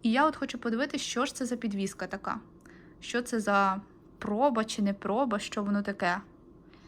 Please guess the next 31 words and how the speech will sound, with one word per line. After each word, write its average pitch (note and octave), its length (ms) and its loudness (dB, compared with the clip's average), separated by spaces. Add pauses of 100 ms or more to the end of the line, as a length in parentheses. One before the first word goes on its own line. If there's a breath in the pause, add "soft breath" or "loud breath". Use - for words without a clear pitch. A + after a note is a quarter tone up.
(500 loud breath)
Тому C4 240 2 (120)
дайте A3+ 280 0
мені A#3 140 0
декілька A3 360 -2
хвилин, G#3+ 340 -4 (280)
а A3 140 4
для A#3+ 120 4
вас A#3 240 4
відео G#3 220 0
пройде G3+ 300 0
лише G3+ 220 -2
декілька G3 520 -2
секунд, C4+ 440 -6
я A3+ 200 2
все G#3 380 2
ось G3 100 -2
це - 140 -4
розберу, F#3+ 440 -4 (760 loud breath)
і C#4+ 160 0
ми C4 220 2
з C4 60 -6
вами A3+ 240 0
подивимося, G#3+ 420 -2
що G#3+ 100 -8
ж - 120 -10
тут - 140 -14
цікавого. - 380 -4 (360)
Ось - 100 -14
такий A#3 300 -10
браслетик E4 640 -2
знайшли. D4+ 520 -2